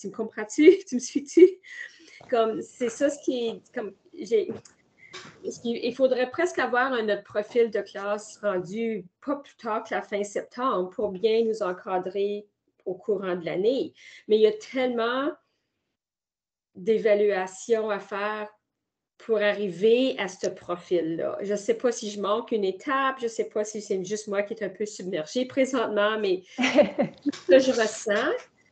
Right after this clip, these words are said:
Speaker 1: c'est que, ben, vas-tu éventuellement arriver à mon profil avant janvier ?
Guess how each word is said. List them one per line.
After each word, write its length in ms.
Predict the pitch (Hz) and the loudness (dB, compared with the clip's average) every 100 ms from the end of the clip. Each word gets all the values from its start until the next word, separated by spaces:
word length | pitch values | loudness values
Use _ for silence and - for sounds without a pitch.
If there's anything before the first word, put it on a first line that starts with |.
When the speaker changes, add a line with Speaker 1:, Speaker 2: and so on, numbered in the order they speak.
| _ | _
Speaker 1:
c'est 160 | - 233 | -4 -2
que, 240 | - 220 | 2 2
ben, 260 | 196 202 185 185 202 180 175 | 2 2 0 -4 -6 -4 -2
vas-tu 260 | 196 185 254 | -2 0 2
éventuellement 540 | 226 220 214 214 196 | 2 0 2 2 4
arriver 440 | 208 202 180 170 | 4 2 2 2
à 80 | 202 | 4
mon 160 | 311 302 | 4 2
profil 440 | - 302 320 349 | 0 0 4 4
avant 240 | 311 320 320 | 4 4 4
janvier ? 600 | 359 277 269 453 415 | 4 4 10 10 10